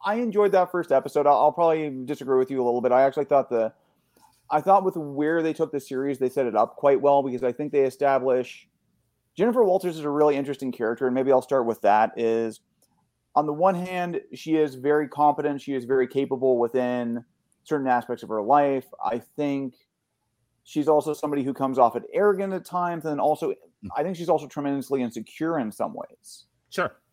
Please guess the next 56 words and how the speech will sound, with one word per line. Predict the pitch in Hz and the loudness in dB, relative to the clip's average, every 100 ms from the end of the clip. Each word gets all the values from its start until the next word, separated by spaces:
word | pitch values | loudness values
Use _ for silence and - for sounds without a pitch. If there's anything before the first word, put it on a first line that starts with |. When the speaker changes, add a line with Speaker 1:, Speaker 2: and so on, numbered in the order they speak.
| _ _ _ - | _ _ _ -4
Speaker 1:
And | 151 | -2
I | 156 | -2
think | 151 190 185 | -2 -4 0
that | 180 165 | 4 4
really | 160 170 160 | 4 4 4
kind | 156 151 | 2 -4
of | 127 | 0
bears | 139 139 131 | 2 2 0
its | - | -2
way | 139 131 | 2 4
out | 123 117 | 4 2
during | - 123 120 | -2 -4 -4
the | 117 | -8
series. | - 143 113 | -6 -4 -2
I | 120 | -4
mean, | 123 | -4
I | 117 120 | -4 -6
think, | 147 131 - | -6 -8 -6
you | 131 | -6
know, | 107 | -6
if | 107 | -4
you | 139 | -4
wanna | 143 | -4
talk | 127 135 131 | 0 0 2
about | 127 120 - | 0 0 -2
where | 139 143 | 0 2
that | 131 113 | 2 0
arc | 123 135 131 | 0 0 0
goes, | 135 123 120 | 0 0 -2
where | 113 123 117 110 | -4 -4 -4 -8
she | - | -12
starts | 123 139 127 127 | -4 0 0 0
with, | 123 110 _ _ _ _ _ - | 0 0 _ _ _ _ _ 2
"Oh | 214 | 4
yeah, | 180 | 6
this | 175 | 2
is | 170 | -2
fine. | 151 160 151 | -2 2 2
I | 151 | 4
have | 151 143 | 2 2
a | 139 | 0
normal | 139 143 156 156 151 | -2 -2 0 2 2
amount | 147 139 131 | 2 2 0
of, | 120 - | -6 -12
normal | 165 185 196 | -2 0 2
amount | 175 156 143 | 2 4 2
of | 131 | 2
rage," | 127 127 | 2 0
which | 123 120 | -4 -6
is | |
a | 120 | -6
great | 113 - 139 139 143 214 - 170 _ | -8 -8 -2 2 2 0 -6 -12 _
<laughs> | _ - | _ 2
title | 143 135 127 | 4 6 2
for | - | -2
the, | 120 113 | -4 -4